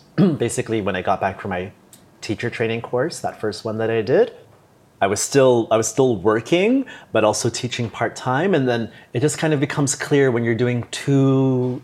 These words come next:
two things, and one of them is bringing you joy and one of them isn't. It was like, okay, it's pretty obvious to me that I, I need to choose one if I really wanna be fulfilled, right? To be faced with this,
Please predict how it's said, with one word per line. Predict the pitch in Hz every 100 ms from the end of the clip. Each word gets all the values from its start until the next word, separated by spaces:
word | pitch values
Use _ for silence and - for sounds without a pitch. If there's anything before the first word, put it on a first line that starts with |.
| -
two | - 151 135
things, | - - 98 123 240 294 - - - - _ _
and | - 104
one | 107 120
of | 117
them | 120 117
is | 98
bringing | 104 104 104
you | 98
joy | 87 82 92 95 127
and | 101
one | 92
of | 92
them | 90
isn't. | 82 92 104 156 196 - - -
It |
was | 92 104
like, | 101
okay, | 98 95
it's | 87
pretty | - - 135
obvious | 90 82 98 85
to | -
me | 92
that | 80 76 - _ -
I, | 87 85
I | 90 92
need | 92 92 82
to | - 90 80 78 -
choose | - - 147 123
one | 92 82 107 208 - -
if | 143
I | 147
really | 127 139
wanna | 131 113 101 104 - - - - _ _ 104
be | 92 120
fulfilled, | - 110 - 98 90 143 233 - - - _ _
right? | 92 107 -
To | 107
be | 101
faced | 104 101 -
with | 95
this, | 104 92 -